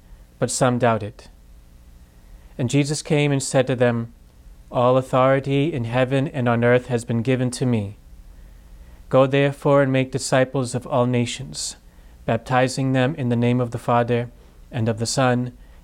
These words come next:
and of the Holy Spirit, teaching them to observe all that I have commanded you.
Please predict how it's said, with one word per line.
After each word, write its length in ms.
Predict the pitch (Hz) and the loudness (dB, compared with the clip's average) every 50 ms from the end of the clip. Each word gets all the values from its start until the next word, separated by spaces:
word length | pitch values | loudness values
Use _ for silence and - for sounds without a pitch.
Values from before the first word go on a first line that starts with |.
| - - | -12 -6
and 180 | - 127 120 | -4 0 0
of 120 | 127 117 117 | 0 0 0
the 80 | 120 | -2
Holy 300 | - - 131 131 135 135 | -2 0 0 2 2 0
Spirit, 640 | 131 - - - 127 113 107 110 - - - - - - - - - - - - - - - - - - - - - - - - | -2 -4 -4 -4 -2 -2 -2 -4 -8 -14 -18 -20 -20 -20 -20 -20 -20 -20 -20 -20 -20 -20 -20 -20 -20 -20 -20 -20 -20 -20 -8 -2
teaching 380 | - 160 151 - - 156 151 | -2 -2 0 0 -2 0 0
them 180 | 143 147 143 143 | 2 2 0 0
to 200 | - - 165 156 | -2 -6 -6 -6
observe 460 | 139 117 117 - 127 123 123 120 123 - - | -6 -6 -2 0 2 2 2 2 0 -2 0
all 180 | 131 123 127 123 | 0 2 2 0
that 180 | 131 131 120 | 0 0 0
I 100 | 131 123 | 0 0
have 200 | 123 123 113 - | 0 -2 -4 -4
commanded 520 | - 135 123 120 120 120 120 120 127 117 123 | -4 -2 0 0 0 0 0 0 -2 -2 -2
you. 260 | 123 110 98 104 | -2 -2 -4 -6